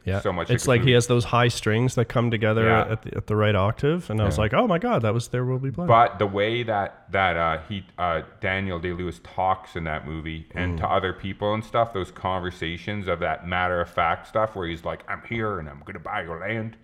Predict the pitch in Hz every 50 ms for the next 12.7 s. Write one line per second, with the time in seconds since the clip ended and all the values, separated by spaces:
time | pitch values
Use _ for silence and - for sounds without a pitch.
0 | - 113 117 107 - - - - - 104 104 107 - - 120 123 127 131 135 139
1 | 139 - - - 143 143 - 123 - - 165 - - 120 120 139 - - 190 185
2 | 202 226 285 294 254 - - - - 71 65 - - - 127 123 117 - - -
3 | - - 117 110 117 123 123 123 120 120 - 123 123 131 120 107 95 87 85 -
4 | - 92 95 98 95 90 - - - - - 120 123 135 143 139 139 131 - -
5 | - - - - - 127 131 143 127 139 135 127 101 90 87 98 107 110 117 110
6 | 98 - 101 90 90 95 110 110 107 95 85 - - - - _ _ _ - -
7 | - - 120 117 113 110 110 104 92 85 92 95 98 101 104 95 80 95 90 95
8 | 95 - - 110 - - - 123 113 104 110 123 127 - - 95 87 87 90 92
9 | 92 92 87 87 85 - - - 110 101 98 92 92 - - 85 78 76 - -
10 | 82 80 78 80 85 82 82 82 85 85 80 78 78 87 117 113 113 101 - -
11 | 123 - - - - 131 135 139 143 139 120 101 117 110 104 - - - 107 104
12 | 90 95 87 90 87 82 - 87 82 80 69 69 71